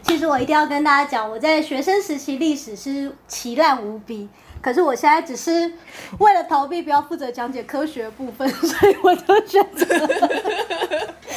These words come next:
讲解历史。其实为了讲今天的主题啊，我认真上网搜寻了一下，然后就发觉原来我对食物中就是所谓碱的应用是如此的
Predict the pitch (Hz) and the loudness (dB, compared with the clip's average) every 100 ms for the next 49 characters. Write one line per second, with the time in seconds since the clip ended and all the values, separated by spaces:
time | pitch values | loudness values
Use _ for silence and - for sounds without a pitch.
0 | 392 427 427 427 415 302 359 359 330 - | 0 4 4 4 2 2 2 2 0 -4
1 | 269 - 233 - - - - 370 339 339 | -6 -6 -10 -12 -12 -12 -6 -2 -2 0
2 | 349 392 285 277 226 240 330 269 269 226 | 2 2 2 -2 -4 -4 -4 -4 -8 -18
3 | 214 226 214 214 214 - - 330 302 262 | -16 -8 -4 -4 -6 -12 -2 0 0 0
4 | 269 294 277 262 220 226 302 302 247 220 | -2 0 0 0 -2 -2 -2 -2 -6 -8
5 | 208 208 240 208 208 - - 254 320 330 | -8 -4 -2 -2 -4 -14 0 4 4 2
6 | 339 294 302 262 240 254 - - - _ | 2 2 2 -2 -4 -4 -8 -20 -20 _
7 | _ 302 311 339 294 - 311 311 302 262 | _ 0 2 4 0 0 0 0 -4 -6
8 | 294 302 294 277 302 294 294 302 220 254 | -4 -4 -2 -2 -2 -2 -2 -2 -4 -4
9 | 285 - 226 208 233 302 302 294 320 - | -4 -4 -6 -6 0 2 2 2 0 -2
10 | 285 - - 226 247 | -4 -4 -4 -2 -2